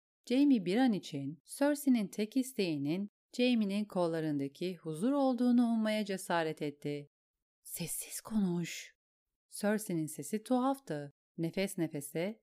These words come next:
neredeyse korkmuş. "Jamie, Kevin amca beni geri çevirdi.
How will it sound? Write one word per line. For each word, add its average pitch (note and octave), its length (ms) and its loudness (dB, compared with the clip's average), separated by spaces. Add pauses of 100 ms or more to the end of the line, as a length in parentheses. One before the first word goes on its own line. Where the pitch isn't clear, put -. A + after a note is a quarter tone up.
(140)
neredeyse A3 640 2
korkmuş. D3+ 680 -6 (460)
"Jamie, D#3+ 500 -4 (260)
Kevin F#3+ 280 0
amca A3+ 380 2
beni G#3 200 2
geri E3 260 -4
çevirdi. F3 640 -2